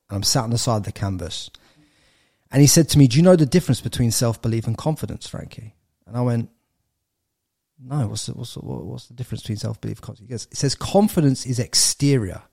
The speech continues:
It's a sheet, it's a sheet, it's a mirror in front of you. If you box on confidence, right,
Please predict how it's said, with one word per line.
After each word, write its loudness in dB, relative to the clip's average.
It's -4
a 4
sheet, 0
it's -4
a 2
sheet, 0
it's -4
a 0
mirror 4
in -2
front -2
of -8
you. -12
If -2
you 4
box 2
on 4
confidence, -2
right, -4